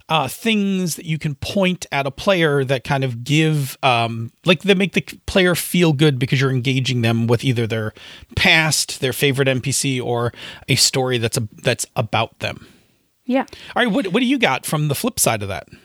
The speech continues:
Speaker 1: What can
Speaker 2: Yeah,
Speaker 1: a, what can a
Speaker 2: so
Speaker 1: player give a, what can a player give a G M?
Speaker 2: I, this is all stuff that we have talked about before, but it is stuff that I just, as a G M, it's, like, my favorite stuff for players to give me, right? Um,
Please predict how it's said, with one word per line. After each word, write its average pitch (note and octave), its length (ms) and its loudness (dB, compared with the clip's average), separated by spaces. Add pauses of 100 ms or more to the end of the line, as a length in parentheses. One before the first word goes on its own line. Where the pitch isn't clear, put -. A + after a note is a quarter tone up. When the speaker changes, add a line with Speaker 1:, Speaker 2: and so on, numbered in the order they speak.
(140)
Speaker 1:
What F#3+ 140 -2
can A3+ 140 0
Speaker 2:
Yeah, F#4+ 260 0
Speaker 1:
a, - 40 -2
what B3+ 80 0
can C4 100 0
a D#4 100 0
Speaker 2:
so C4+ 60 -2
Speaker 1:
player G3 260 0
give C3+ 500 -2
a, C3+ 160 -4
what G3 140 -6
can A3+ 140 2
a D#3 40 0
player D3 220 0
give A#2+ 160 -4
a A2+ 60 -4
G G2+ 200 -8
M? - 240 -16 (380)
Speaker 2:
I, C4 120 4
this D4 200 2
is D4+ 220 0
all C4 220 2
stuff A#3 400 -2
that A3 100 0
we G#3+ 120 -2
have F#3+ 180 -2
talked F#3 280 -4
about A3+ 240 2
before, C4+ 380 2
but A3+ 220 2
it A#3 80 2
is C4 200 2
stuff - 360 0
that G#3+ 120 2
I G3+ 80 0
just, G#3+ 260 -4
as A3 200 0
a B3 60 -2
G G3+ 240 -4
M, A#3 160 2
it's, - 120 -8
like, G#3+ 140 0
my G#3 140 2
favorite G#3+ 480 -2
stuff - 180 -2
for - 160 -8
players G3 360 -4
to A3+ 100 -6
give G3 360 -2
me, - 300 -6
right? C4 260 0 (600)
Um, A3 360 2